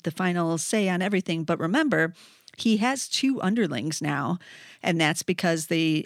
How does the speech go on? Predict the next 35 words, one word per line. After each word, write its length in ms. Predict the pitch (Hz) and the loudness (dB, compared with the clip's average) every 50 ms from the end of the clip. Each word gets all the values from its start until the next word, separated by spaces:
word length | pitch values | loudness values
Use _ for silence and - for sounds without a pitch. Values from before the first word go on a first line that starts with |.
| - - | -4 -6
had 200 | 151 147 160 151 | -4 -2 -2 -2
to 60 | 151 | -4
plan 360 | - - 214 190 185 170 165 | -6 -4 -2 0 0 0 -2
for 140 | 160 - 185 | -2 -2 -2
succession 760 | 175 - 185 - - - - 269 - - 165 156 156 165 165 | -2 -2 -4 -4 -2 0 0 0 0 0 0 0 0 -2 -2
for 260 | 165 - 175 170 160 | -2 -2 0 0 0
when 440 | 156 156 160 160 160 160 160 160 156 | 0 0 0 0 0 0 0 0 0
Buffett 440 | 156 156 156 - - 160 160 156 147 | 0 -2 -2 0 0 0 0 0 -2
is 180 | - 156 - | -4 -6 -4
no 100 | 165 156 | -4 -4
longer 280 | 151 160 160 160 160 156 | -2 -2 -2 -2 -2 0
with 220 | 175 254 320 - | 0 0 0 0
us. 400 | 156 151 151 156 202 - - - - - - - | 0 0 0 0 -2 -4 -6 -8 -12 -16 -20 -14
Someone 380 | - - - 226 269 320 247 190 | -10 -2 0 2 2 2 2 2
needs 200 | 175 170 165 - | 0 0 -2 -2
to 60 | - | -2
be 80 | 170 165 | -2 -2
running 260 | 156 170 160 160 156 | 0 0 0 0 -2
the 60 | 160 | -2
portfolio 560 | - 180 160 - 285 311 277 180 156 151 151 | -4 -6 -4 -2 0 0 0 2 0 0 0
over 180 | 151 147 - - | 0 -2 -2 -2
there, 300 | 170 - 104 104 - - - | 0 0 0 0 -2 -2 -2
and 180 | 160 156 151 | -2 -2 0
they 100 | 156 151 | 0 -2
can't 260 | 147 - - 185 - - | -2 -2 -2 -2 -2 -2
just 300 | - 151 147 143 147 - | -4 -4 -4 -6 -6 -4
jump 300 | - 165 170 180 - 185 | -2 0 0 0 0 0
in, 420 | 208 233 185 151 147 147 226 - - - _ - | 0 0 0 0 -2 -2 -2 -2 -4 -10 _ -20
<laughs> 240 | - - - - _ | -20 -20 -20 -10 _
you 140 | - 202 185 | 0 2 4
know, 280 | 180 165 214 202 202 196 | 4 4 4 2 0 -2
<laughs> 60 | - - | -2 -2
after 420 | 190 - - - - 165 165 170 | -2 -2 -2 -2 -2 0 0 0
he's 380 | 175 - 175 160 143 - - - | -2 -2 -2 -2 -2 -4 -6 -4
gone 580 | - 196 226 294 277 170 147 143 156 170 208 | -2 0 0 2 0 0 0 -2 -2 -2 -2